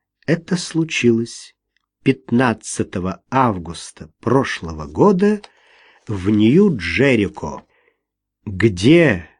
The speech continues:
плюс когда равняется прошлому.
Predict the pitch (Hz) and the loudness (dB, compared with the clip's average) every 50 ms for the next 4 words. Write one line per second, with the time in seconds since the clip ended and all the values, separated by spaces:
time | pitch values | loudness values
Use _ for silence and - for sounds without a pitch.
0 | _ _ _ _ _ _ _ - - 104 120 151 147 107 - - - - - - | _ _ _ _ _ _ _ -2 2 4 6 6 6 4 2 -4 -12 -14 -16 -18
1 | _ _ _ _ - 107 92 78 73 - 78 78 - 135 175 202 190 156 - _ | _ _ _ _ -8 -6 -6 -6 -6 -8 -6 -4 0 2 2 2 2 0 -2 _
2 | _ _ _ _ _ _ _ _ _ _ _ _ _ _ _ _ - - - 90 | _ _ _ _ _ _ _ _ _ _ _ _ _ _ _ _ -12 -10 -8 -8
3 | 82 76 69 - 147 90 131 180 202 208 202 190 180 190 - - - - - 165 | -10 -10 -10 -8 -4 0 2 4 4 4 4 2 0 -2 -8 -8 -6 -2 0 2
4 | 170 170 165 160 156 160 _ _ _ _ _ _ _ _ _ _ _ - - 90 | 2 2 0 -2 -6 -12 _ _ _ _ _ _ _ _ _ _ _ -18 -14 -8
5 | 85 95 113 120 110 - - - 85 76 73 69 - - - _ | -2 0 2 2 0 -2 -6 -10 -10 -12 -12 -12 -16 -18 -20 _